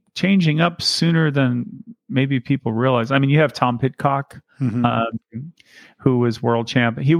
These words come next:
Speaker 1: he won the world champs when they weren't there. Uh, he still deserved it, of course, but, um,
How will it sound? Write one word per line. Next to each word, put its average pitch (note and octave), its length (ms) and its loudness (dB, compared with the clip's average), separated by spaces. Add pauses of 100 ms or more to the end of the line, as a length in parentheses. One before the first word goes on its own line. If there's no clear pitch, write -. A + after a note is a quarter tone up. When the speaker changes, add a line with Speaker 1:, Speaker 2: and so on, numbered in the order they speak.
Speaker 1:
he E3 120 4
won E3+ 220 2
the D3 60 2
world B2+ 280 0
champs B2 260 -4
when A#2 140 2
they A#2 100 2
weren't A2 220 0
there. A2+ 420 0
Uh, A2 220 -2
he B2 120 0
still D3+ 220 -2
deserved A#2 400 -2
it, - 40 -12
of - 140 -18
course, - 240 -6
but, - 220 -4 (540)
um, G#2+ 340 -2